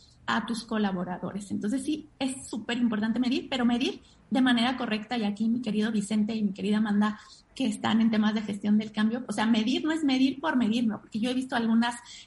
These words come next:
eh, es, algunos estudios que, pues, están bien, pero en realidad no tienen ese soporte científico. Entonces, también creo que eso es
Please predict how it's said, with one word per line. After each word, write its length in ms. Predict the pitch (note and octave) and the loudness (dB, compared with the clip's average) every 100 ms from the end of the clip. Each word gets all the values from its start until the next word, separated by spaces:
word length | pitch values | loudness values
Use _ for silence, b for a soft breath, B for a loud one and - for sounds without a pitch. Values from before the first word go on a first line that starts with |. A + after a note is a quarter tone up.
| - | -4
eh, 200 | A#3+ - | -4 -2
es, 220 | A#3 A3 - | -2 -4 -2
algunos 400 | A#3 A3 C4 - | 0 2 2 0
estudios 400 | - A#3 C4 B3+ | -4 -4 -4 -6
que, 120 | - _ _ _ | -12 _ _ _
pues, 200 | A3+ A3+ | -6 -6
están 380 | - C#4 D#4+ | -4 -2 -2
bien, 240 | F4 F4+ A#4 - | 0 0 -2 -4
pero 180 | F4 C#4 | -2 2
en 100 | B3 | 2
realidad 420 | A#3 A#3 B3 C#4+ - B - | 0 -2 -4 -6 -8 B 0
no 200 | C4 D4 | 2 2
tienen 240 | D#4 D#4 | 0 0
ese 180 | C#4+ C#4 | 0 -2
soporte 580 | - - - G#3 A3 C4+ | -4 -6 -4 -4 -4 -6
científico. 720 | C4 G#3+ G3+ A3+ G#3+ G#3 - | -2 0 0 0 -4 -6 -4
Entonces, 380 | G3+ G#3+ A3 A3+ | -2 0 -2 -2
también 380 | A3 G#3 G#3 G#3+ | 0 2 4 0
creo 200 | A3 A3+ | 0 -4
que 100 | A3+ | -6
eso 140 | G#3+ | -4
es 220 | A3 - | -6 -8